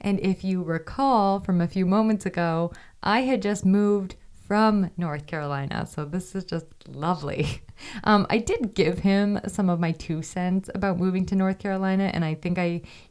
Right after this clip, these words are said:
told him, like, "Don't move to this city," which was at the time very good advice. Um, who knows what would have happened if he had, but yeah, it's tragic. It's just romantic tragedy right here. So next time he came back to New Hampshire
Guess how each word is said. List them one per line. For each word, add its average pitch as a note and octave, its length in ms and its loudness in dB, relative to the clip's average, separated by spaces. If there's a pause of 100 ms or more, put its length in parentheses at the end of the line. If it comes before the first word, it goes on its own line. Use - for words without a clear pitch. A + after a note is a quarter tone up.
told E3 260 -2
him, E3+ 160 2
like, D3 400 -6
"Don't D3+ 320 2
move D#3+ 320 2
to E3 120 0
this D#3 300 -4
city," D#3+ 500 -2 (440)
which - 320 -4
was D#3+ 160 -2 (100)
at - 140 -8
the C#3+ 80 -6
time D3+ 260 -4
very D3+ 220 -6
good D3 160 -8
advice. - 640 -6
Um, D3+ 420 -4 (400)
who F3 220 -2
knows D#3 260 -2
what - 140 -12
would D3 100 -8
have D3 80 -12
happened D3 320 -6
if D3 60 -8
he D3+ 80 -8
had, D#3+ 340 -4
but D#3 160 2 (140)
yeah, F3 380 2 (260)
it's G#3+ 220 -4
tragic. D#3 580 -6
It's G#3 240 -6
just B3 240 -8 (420)
romantic G3 540 2
tragedy D#3 560 -4
right D#3+ 260 -2
here. F#3 340 -2 (300)
So C4 380 2
next C4+ 260 -2
time F4+ 240 2
he C#4 100 0
came A3 200 0
back F3+ 220 0
to G3 80 -4
New F3+ 100 2
Hampshire E3 560 -2